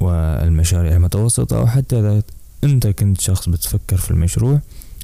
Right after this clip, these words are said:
زي ما قريته في وصف البودكاست بأننا نهتم في الأمور التسويقية و-، و-، وغيرها من هذه الأمور.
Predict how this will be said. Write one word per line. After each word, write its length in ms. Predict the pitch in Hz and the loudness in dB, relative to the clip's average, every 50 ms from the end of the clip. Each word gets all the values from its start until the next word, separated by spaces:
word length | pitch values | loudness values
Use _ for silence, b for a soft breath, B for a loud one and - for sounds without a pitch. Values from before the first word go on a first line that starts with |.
| B B - - | B B -4 -2
زي 400 | 101 98 101 101 101 101 101 101 | 0 0 2 0 0 0 0 0
ما 240 | - 101 92 90 | 0 0 0 0
قريته 440 | 85 - - 95 95 95 87 - 92 | -2 -2 -2 -2 -2 -2 -2 -2 -4
في 340 | - - - 92 90 87 87 - - - | -4 -2 -2 0 0 0 -2 -4 -6 -8
وصف 540 | - 120 131 143 131 - 104 87 - - - - B B B B B B B - | -6 -2 -2 -2 -2 -2 -2 -4 -4 -6 -10 -14 B B B B B B B -6
البودكاست 640 | 107 - - 92 90 85 - - 90 87 87 85 92 | -6 -2 -2 -2 -2 -2 -2 -2 -2 0 0 0 0
بأننا 380 | 87 85 87 87 87 85 80 | 0 0 2 2 2 2 0
نهتم 280 | 85 87 - 92 87 85 | 0 -2 0 0 -2 -2
في 320 | - - 85 82 78 73 | -2 -2 -2 -2 -2 -2
الأمور 440 | - - - - - 107 101 92 87 | -2 -2 -4 -2 0 0 2 2 0
التسويقية 800 | 87 - - 107 - 90 90 92 92 - 107 101 95 92 92 85 | -2 -4 -6 -6 -4 -2 -2 -2 -2 -2 -2 0 0 2 2 2
و-، 460 | 82 - - - 69 73 78 - - - | 0 -2 -2 -4 -4 -4 -4 -4 -4 -4
و-، 380 | 104 98 85 82 73 - - 90 | -4 -2 -2 -2 -2 -2 -2 -2
وغيرها 340 | 95 110 110 98 95 95 | 0 0 0 2 2 2
من 260 | 90 82 80 85 80 87 | 2 4 2 2 2 2
هذه 80 | 95 | 2
الأمور. 460 | 76 - - 95 110 143 156 160 156 | 2 2 0 2 2 2 2 2 0